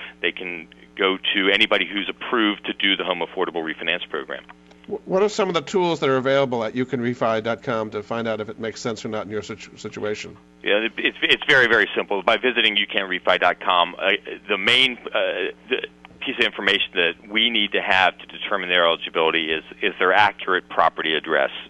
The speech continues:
Speaker 1: Um, uh, we can then go to Fannie Mae and Freddie Mac and to find out whether their current loan is, has, is owned by the, that organization. Um, and, uh, then,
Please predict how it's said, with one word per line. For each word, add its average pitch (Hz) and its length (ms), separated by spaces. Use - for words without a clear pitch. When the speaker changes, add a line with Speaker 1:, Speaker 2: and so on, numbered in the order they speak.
Speaker 1:
Um, 80 200
uh, 80 320
we 101 160
can 92 280
then 95 200
go 95 180
to 87 80
Fannie 92 320
Mae 90 220
and 82 100
Freddie 90 220
Mac 85 360
and 82 140
to 85 80
find 92 260
out 87 120
whether 87 320
their 82 180
current 98 460
loan 90 240
is, 82 100
has, 90 200
is 95 180
owned 95 300
by 85 220
the, 85 140
that 92 160
organization. 87 840
Um, 80 320
and, 90 140
uh, 87 160
then, 92 360